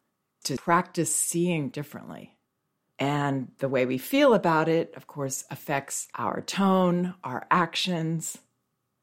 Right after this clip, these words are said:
I guess we can fake things, but it's not gonna work the way we want it to. Because just as with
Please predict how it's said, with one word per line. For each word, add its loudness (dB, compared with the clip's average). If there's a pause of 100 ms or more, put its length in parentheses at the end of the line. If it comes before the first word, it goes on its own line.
(300)
I -4
guess -2
we -2
can 0
fake 2
things, -6
but 0 (400)
it's 0
not 0
gonna 0
work 0 (300)
the -8
way 0
we -2
want 0
it -2
to. -10 (360)
Because -4
just -4
as -4
with -4